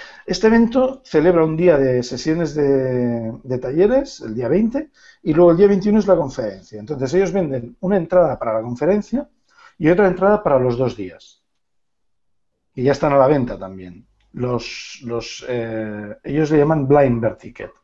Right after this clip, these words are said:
Eh, ahora mismo están a la venta los de una conferen-, los de un día, el día de la conferencia,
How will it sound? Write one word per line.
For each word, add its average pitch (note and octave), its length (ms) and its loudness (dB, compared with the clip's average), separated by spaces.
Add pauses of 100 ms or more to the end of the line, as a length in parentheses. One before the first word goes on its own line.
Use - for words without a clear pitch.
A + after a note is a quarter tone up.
(680)
Eh, C3 640 6
ahora E3+ 160 2
mismo G#3+ 180 2
están G3 240 0
a E3+ 60 2
la E3+ 80 2
venta G#3+ 320 2
los D3 260 -2
de D3 80 0
una E3+ 160 0
conferen-, C#3+ 520 -4
los B2 220 -6
de C#3+ 60 -4
un E3 120 -2
día, D#3+ 200 2
el C#3+ 80 -6
día E3+ 120 4
de E3 40 6
la D#3 80 0
conferencia, G#2 640 -10